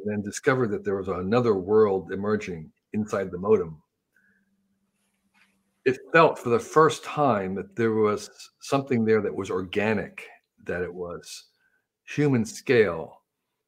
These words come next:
that it was in somehow almost biological in a way that I had never felt from technology before. And so I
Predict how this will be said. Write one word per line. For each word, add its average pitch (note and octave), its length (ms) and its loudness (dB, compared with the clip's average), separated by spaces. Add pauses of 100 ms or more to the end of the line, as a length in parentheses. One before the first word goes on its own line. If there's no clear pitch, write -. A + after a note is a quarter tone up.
(180)
that F#2 120 -4
it F2+ 40 -6
was E2+ 180 -12
in E2 80 -16
somehow A2+ 840 -4 (720)
almost A2+ 480 -4
biological G2+ 880 -2
in F2 140 -10
a E2+ 60 -10
way E2 420 -8 (600)
that A2 120 4
I A2+ 40 6
had A#2 140 4
never B2 320 4
felt G2+ 520 0
from - 380 -8
technology F#2 520 -8
before. F2+ 480 2
And G#2+ 100 -6
so A#2+ 220 6
I B2+ 160 4